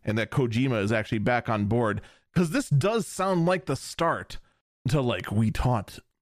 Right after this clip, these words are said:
artificial brains how to, how, how to play Pong. And it was the first step to making complete cyborg soldiers or some nonsense like that. You to-, don't tell me you don't see it.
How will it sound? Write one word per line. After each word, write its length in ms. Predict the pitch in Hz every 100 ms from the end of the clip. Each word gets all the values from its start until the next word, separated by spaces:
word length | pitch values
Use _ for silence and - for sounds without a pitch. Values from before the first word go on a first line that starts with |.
| -
artificial 480 | 139 123 123 - 101
brains 760 | 156 123 135 98 160 151 160 - _ _ _ - 123
how 240 | 131 123
to, 640 | 110 135 120 101 90 - - _ _ _ - - 104
how, 180 | 117 -
how 160 | 113 113
to 80 | -
play 220 | - 85
Pong. 600 | - 147 131 78 71 - - _ _ _
And 100 | 107
it 20 | 110
was 120 | 95
the 100 | 95
first 440 | - 143 131 -
step 400 | - 139 110 -
to 220 | - -
making 580 | 110 107 127 - 101 85
complete 880 | - 104 - - - 151 143 90 - _ _ _ -
cyborg 680 | - - 127 117 110 87 -
soldiers 560 | - 147 120 87 82
or 80 | 101
some 320 | - 202 160
nonsense 540 | 135 147 135 120 90 101
like 200 | 92 -
that. 260 | 82 - - - _
You 160 | 185 196
to-, 340 | - - 202 139
don't 280 | 220 339
tell 200 | - 277
me 80 | 285
you 200 | 196 160
don't 260 | 143 175 139
see 280 | - 156 110
it. 200 | -